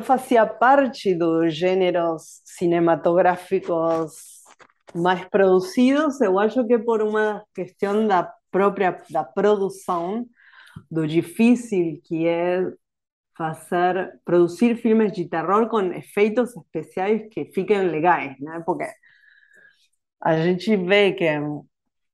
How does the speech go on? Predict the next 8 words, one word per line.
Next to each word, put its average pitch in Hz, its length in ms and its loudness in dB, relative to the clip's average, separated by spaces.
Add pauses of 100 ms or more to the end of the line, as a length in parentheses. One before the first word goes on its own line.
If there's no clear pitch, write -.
(160)
que, 165 300 0
mm, 147 460 -4
algunos 185 560 0
filmes, 190 1200 -4 (320)
eh, 151 600 -4
brasileiros, 170 1700 0 (120)
eh, 156 680 -8 (360)
que, 165 680 -6